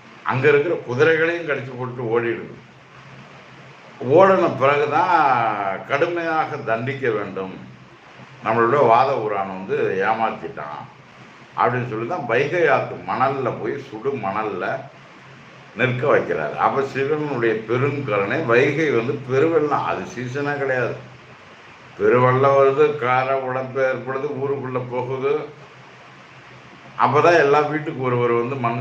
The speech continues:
சுமந்து அந்த கரையை கட்டணுங்கிற பொழுது, அது ஒரு வயதான மூதாட்டி, அதுக்கப்புறம், அஹ், பிட்டுக்கு மண்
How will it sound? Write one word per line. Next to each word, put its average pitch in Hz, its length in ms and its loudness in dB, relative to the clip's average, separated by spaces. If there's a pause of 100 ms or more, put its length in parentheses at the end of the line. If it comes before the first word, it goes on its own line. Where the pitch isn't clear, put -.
சுமந்து 113 320 -8
அந்த 123 160 -6
கரையை 110 340 0
கட்டணுங்கிற 95 680 -8
பொழுது, 135 240 -6
அது 123 200 -2 (100)
ஒரு 98 120 -2
வயதான 104 640 -2
மூதாட்டி, 95 460 -6
அதுக்கப்புறம், 107 640 -2 (760)
அஹ், - 180 -6
பிட்டுக்கு 123 420 -6
மண் 107 180 -6